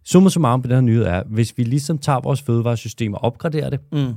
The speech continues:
Speaker 1: så vi laver mere plantebaseret, så kan man globalt set spare omkring, ja, tres milliarder kroner. Altså en trilliard,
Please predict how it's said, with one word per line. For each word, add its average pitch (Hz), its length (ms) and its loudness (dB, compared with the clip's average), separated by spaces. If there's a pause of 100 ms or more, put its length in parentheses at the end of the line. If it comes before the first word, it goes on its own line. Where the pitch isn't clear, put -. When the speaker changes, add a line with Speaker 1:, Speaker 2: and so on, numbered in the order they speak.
Speaker 1:
så 117 120 2
vi 98 100 -2
laver 87 160 -4
mere 87 160 -4
plantebaseret, 175 720 -2
så - 160 -4
kan 147 120 -4
man 139 300 -2
globalt 143 420 -4
set 120 220 -4
spare 85 320 -4
omkring, 120 460 -4 (100)
ja, 107 180 -4 (100)
tres - 380 -4
milliarder 120 640 -6
kroner. 80 300 -10
Altså 104 220 -2
en 101 100 0 (100)
trilliard, 110 520 -4